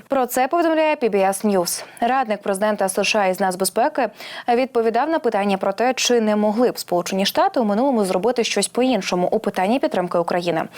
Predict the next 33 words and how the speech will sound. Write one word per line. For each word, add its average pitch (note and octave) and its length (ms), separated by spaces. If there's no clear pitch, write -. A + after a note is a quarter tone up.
І C#4 100
з G#3 120
огляду F#3+ 320
на F3 80
те, A#3+ 160
що - 160
зараз F3 280
Україна F#3 280
втрачає G#3+ 360
більше A3 300
території, A3+ 560
ніж C#4+ 180
будь-коли F#3+ 420
раніше F#3+ 440
цього A#3 280
року. D3+ 280
Саліван G3+ 440
відзначив, G3+ 520
що F#3+ 140
Сполучені G3 480
Штати A#3+ 340
надали G3 300
Україні F#3+ 420
танки, G3 520
схвалили G3+ 460
передачу G3 440
винищувачів F#3+ 560
Ф F#3 100
шістнадцять, A3+ 600
системи B3+ 460
«Хаймерс» G#3+ 520
та F#3 120
«Петріот». F3+ 520